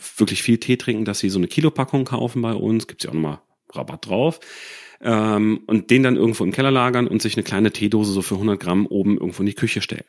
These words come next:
Ne, so hast du eigentlich unten die Lagerung des, ne, des, des Löwenanteils Tee und oben hast du dann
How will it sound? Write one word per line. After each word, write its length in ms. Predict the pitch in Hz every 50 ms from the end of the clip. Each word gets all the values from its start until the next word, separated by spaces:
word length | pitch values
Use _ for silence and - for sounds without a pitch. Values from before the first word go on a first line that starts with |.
| - _
Ne, 180 | 98 120 147
so 140 | 135 135 131
hast 180 | 143 147 - -
du 60 | 135
eigentlich 440 | 113 123 120 - 127 117 - - _
unten 380 | 127 143 127 98 147 143 135
die 100 | 135 120
Lagerung 540 | 110 101 92 107 123 131 - 117 120 123 120
des, 300 | - 117 110 - - - - - - - - - - - -
ne, 280 | _ 104 113 139 143 92
des, 260 | 104 113 110 - -
des 240 | - 98 95 - -
Löwenanteils 840 | 95 95 104 113 135 165 185 160 139 151 147 143 131 131 131 - -
Tee 260 | - - 123 123 127
und 180 | - 92 117 -
oben 340 | - 92 101 104 101 101 101
hast 220 | 98 92 - - -
du 40 |
dann 320 | 92 87 87 90 87 82